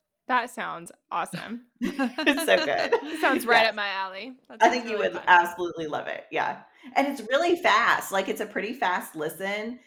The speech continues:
Speaker 2: And it's one of those where I'm choosing to listen instead of to pick up my print book, which is always a good sign that I'm really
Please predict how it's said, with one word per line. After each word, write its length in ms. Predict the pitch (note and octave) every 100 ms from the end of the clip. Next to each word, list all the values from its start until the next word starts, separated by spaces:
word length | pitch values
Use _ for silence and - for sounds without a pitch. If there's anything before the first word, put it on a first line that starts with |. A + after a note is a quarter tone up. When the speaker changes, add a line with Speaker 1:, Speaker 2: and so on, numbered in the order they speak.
| _ _ -
Speaker 2:
And 600 | F3 E3 D#3 D#3 D3+ D3+
it's 160 | A3 G3+
one 220 | F#3+ F#3+
of 100 | F#3+
those 300 | F#3+ F3 E3+
where 160 | E3+ D#3
I'm 320 | E3 D#3 D#3
choosing 400 | - E3+ D#3+ D#3+
to 120 | D#3+
listen 340 | D3+ D3+ D#3+ E3
instead 360 | D#3 D#3+ D#3
of 80 | D3+
to 100 | D3+
pick 180 | E3+ -
up 100 | D3
my 120 | C3+
print 340 | D#3 - C#3 -
book, 220 | F#3 -
which 160 | - E3
is 120 | D3+
always 240 | D3 C#3+ C#3+
a 60 |
good 200 | C3 -
sign 240 | - - -
that 100 | -
I'm 140 | F2
really 320 | C#2 D2+ -